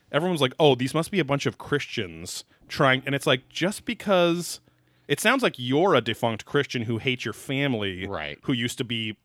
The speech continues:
Speaker 1: you know, like, shit on you with Christian points all the time or
Speaker 2: Yeah,
Speaker 1: something
Speaker 2: yeah,
Speaker 1: like
Speaker 2: yeah.
Speaker 1: that, and now you're angry that, you know,
Speaker 2: But
Speaker 1: 'cause it's like, no, skeptical is usually, I mean,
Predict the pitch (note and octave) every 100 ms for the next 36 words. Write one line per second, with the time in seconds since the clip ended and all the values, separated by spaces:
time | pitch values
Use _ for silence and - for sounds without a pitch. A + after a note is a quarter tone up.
0 | - D#3 B2 A2+ B2 A#2+ - - - C3+
1 | A#2+ A#2 G#2+ - C3+ - A2 - F#2+ F#2+
2 | G2+ F#2+ F#2+ G#2 F#2 G2+ A2+ A#2+ A2+ A#2
3 | B2 - A2+ A2+ A2+ A#2 A2+ A2 A2 A2
4 | A#2 G#2 G#2 F#2+ F#2+ - _ _ _ -
5 | A2 C#3+ C#3 - - - - D3 E3 -
6 | - G#3 - - C#3+ A#2 A2+ - _ -
7 | A#2+ G3 E3+ A#2 C3 B2+